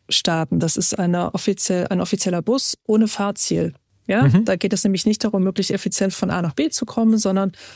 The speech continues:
Speaker 1: auch da ein bewusster sozialer Möglichkeitsraum und wir fahren mit und schauen, was passiert und wo wir landen.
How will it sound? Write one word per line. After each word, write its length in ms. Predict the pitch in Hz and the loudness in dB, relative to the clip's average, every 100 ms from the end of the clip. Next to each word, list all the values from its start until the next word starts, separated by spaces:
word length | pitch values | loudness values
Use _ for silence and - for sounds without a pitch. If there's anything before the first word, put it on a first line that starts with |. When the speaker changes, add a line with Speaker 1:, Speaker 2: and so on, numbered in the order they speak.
| - | -10
Speaker 1:
auch 140 | - 170 | -8 -4
da 300 | - 185 185 | 0 0 0
ein 200 | 196 180 | 0 0
bewusster 640 | 180 196 185 - 180 180 127 | 0 -2 -4 -2 -2 -2 -2
sozialer 560 | - 180 - 185 180 180 | -4 -4 0 0 0 2
Möglichkeitsraum 1080 | 208 214 226 - 196 - - 185 190 190 190 | 0 0 -6 -2 -4 -2 -4 -2 0 -2 -2
und 180 | 185 | -4
wir 180 | 180 175 | -2 -2
fahren 320 | 175 - 185 | -2 -2 0
mit 200 | 190 220 | 0 0
und 160 | - 185 | -2 -2
schauen, 260 | - 185 180 | 0 0 0
was 140 | 175 | -2
passiert 440 | - 180 - 247 | -2 -2 0 0
und 180 | 196 180 | 0 -2
wo 120 | 190 | -2
wir 100 | 185 | -2
landen. 360 | 180 196 220 302 | 0 2 2 0